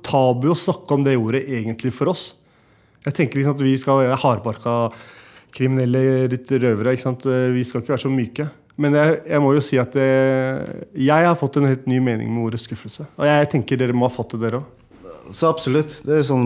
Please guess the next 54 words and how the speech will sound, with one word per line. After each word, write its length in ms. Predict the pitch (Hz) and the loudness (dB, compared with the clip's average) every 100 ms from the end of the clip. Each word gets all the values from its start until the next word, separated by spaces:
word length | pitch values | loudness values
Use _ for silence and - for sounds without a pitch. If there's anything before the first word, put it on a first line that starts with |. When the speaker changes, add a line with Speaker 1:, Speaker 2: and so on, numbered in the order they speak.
| 117 | 2
Speaker 2:
man 120 | 120 | 4
har 160 | 131 120 | 4 2
jo 80 | |
barn, 280 | 104 113 107 | 4 2 2
og 920 | 98 95 - _ _ _ - _ _ - | -2 -8 -18 _ _ _ -20 _ _ -4
jeg 80 | 123 | 0
ble 80 | 123 | 2
pappa 240 | 135 127 110 | 0 0 2
nå 140 | 110 | 2
igjen 280 | 107 110 104 | 2 2 0
her 100 | 104 | -2
i 60 | 104 | -2
helga 220 | 110 107 98 | -2 -2 -6
og 60 | |
sånn, 140 | 95 92 | -10 -14
så 140 | - | -8
det 80 | 120 | 0
er 60 | 123 | 2
jo, 140 | 113 107 98 - - - - _ _ _ _ _ _ _ _ _ _ - | 4 2 -4 -12 -20 -20 -20 _ _ _ _ _ _ _ _ _ _ -4
så 120 | 131 | 2
er 100 | 139 | 4
det 80 | 123 | 6
det 80 | 123 | 4
at, 220 | 117 - | 2 0
eh, 1200 | 107 107 104 104 104 104 - _ _ - - - 135 | -2 -2 -4 -6 -8 -12 -20 _ _ -20 -20 -14 -4
å 40 | 226 | 0
vokse 360 | 160 160 - | 2 0 0
opp, 100 | 127 123 131 | -2 -2 -4
at 60 | 123 | -2
de 100 | 135 | -2
skal 160 | 139 | -2
vokse 240 | 131 135 123 | -2 -2 -4
opp 80 | 113 | -2
med 300 | 113 110 107 | 0 2 2
en 240 | 104 104 104 | 0 -2 -4
far 220 | - 127 | 0 0
i 60 | 107 | 2
fengsel, 320 | 123 135 101 | 0 0 -4
det 80 | 110 | -4
er 80 | 107 | -4
jo 40 | |
ikke 100 | - | -4
noe 220 | 113 107 104 107 - | -6 -4 -8 -12 -18
særlig 320 | - 113 107 107 | -8 -6 -4 -8
det. 40 | 110 _ _ _ _ _ _ _ _ - - - - - 165 | -10 _ _ _ _ _ _ _ _ -20 -20 -20 -20 -4 0
Speaker 1:
Nei, 80 | 202 165 - | 2 0 -4
jeg 160 | 214 196 | 0 2
husker 300 | 190 196 185 | 2 2 2
han, 140 | 175 175 | 2 4
eh, 460 | 180 175 175 170 175 | 4 4 6 4 4
det 140 | 180 | 4
er 140 | 175 160 | 4 4
en 60 | |
som 140 | 151 | 2